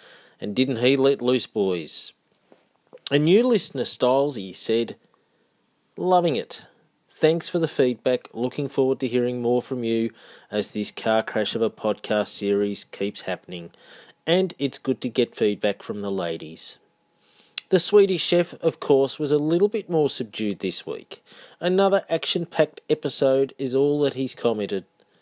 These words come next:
I love the Swedish chef. He goes a little bit quiet when the boys manage to crank out a victory or two. No doubt he'll be back in cracking form when we're not in cracking form.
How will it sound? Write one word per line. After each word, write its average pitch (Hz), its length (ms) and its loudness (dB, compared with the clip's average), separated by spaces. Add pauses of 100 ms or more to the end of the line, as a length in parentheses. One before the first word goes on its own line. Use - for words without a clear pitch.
(420)
I 147 180 6
love 143 280 4
the 143 100 -2
Swedish 143 400 4
chef. - 500 2
He 123 160 -4
goes 127 320 4
a 127 60 2
little 135 260 2
bit 139 220 0
quiet 135 400 4
when 135 120 -4
the 131 100 0
boys 135 380 2
manage 131 420 -4
to 123 100 -2
crank 127 340 0
out 131 160 4
a 127 60 0
victory 131 400 0
or 123 100 4
two. 107 440 0 (520)
No 117 240 4
doubt 113 420 2
he'll 120 200 -4
be 117 140 0
back 117 280 2
in 120 120 -6
cracking 127 420 0
form 117 460 0 (180)
when 113 260 -2
we're 113 220 4
not 104 160 0
in 95 120 -4
cracking 92 440 -6
form. 71 380 -12